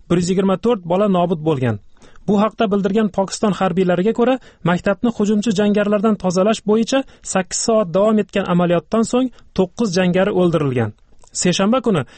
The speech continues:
Peshavardagi harbiy maktabga qilingan hujum uchun mas'uliyatni Tahriki Tolibon guruhi o'z zimmasiga oldi. Guruh matbuot kotibi Muhammad Xurosoniy bu hujum Pokiston armiyasining Shimoliy Vaziristondagi harakatlariga javob bo'lganini aytdi.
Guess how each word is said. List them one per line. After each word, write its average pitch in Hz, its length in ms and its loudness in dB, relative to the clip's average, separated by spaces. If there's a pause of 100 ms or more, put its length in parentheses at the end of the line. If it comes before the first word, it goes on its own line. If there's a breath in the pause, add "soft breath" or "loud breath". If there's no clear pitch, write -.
(100)
Peshavardagi 196 600 0
harbiy 214 360 0
maktabga - 380 -2
qilingan 214 440 2
hujum 208 340 -2
uchun 220 240 0
mas'uliyatni 202 600 0 (300 loud breath)
Tahriki 220 480 -2
Tolibon 208 500 0
guruhi 190 320 0
o'z 208 220 0
zimmasiga 180 480 0
oldi. 123 260 0 (540 loud breath)
Guruh 185 300 0
matbuot 196 460 0
kotibi 196 400 0
Muhammad 196 460 0
Xurosoniy 185 640 0 (220 soft breath)
bu 190 180 0
hujum 233 320 0
Pokiston - 460 -2
armiyasining 226 600 0 (180 soft breath)
Shimoliy 196 500 0
Vaziristondagi 202 720 0
harakatlariga 202 720 0
javob 180 320 0
bo'lganini 156 420 0
aytdi. 131 340 -2